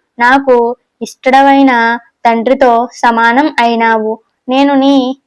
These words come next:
నీకు నమస్కరిస్తే నీకన్-, నాకంటే చిన్నవాడు అవటం వలన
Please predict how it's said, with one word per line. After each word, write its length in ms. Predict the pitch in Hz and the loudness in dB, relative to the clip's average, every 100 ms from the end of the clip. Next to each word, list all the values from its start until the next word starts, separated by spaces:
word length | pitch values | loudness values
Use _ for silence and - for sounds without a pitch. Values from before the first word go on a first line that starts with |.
| _ - | _ -4
నీకు 240 | 254 277 | -2 0
నమస్కరిస్తే 960 | 277 226 226 - 247 247 - 262 294 285 - _ | 0 0 -4 -4 -2 -2 -2 -2 -2 -4 -16 _
నీకన్-, 500 | 233 240 233 254 - | -6 -6 -2 -4 -2
నాకంటే 600 | 240 226 220 254 254 285 | 0 0 0 -2 0 0
చిన్నవాడు 640 | 294 247 226 240 240 240 262 | -2 -4 -4 0 2 2 2
అవటం 520 | 262 226 220 233 233 | 0 0 -2 -4 -2
వలన 400 | 233 233 269 | 0 2 0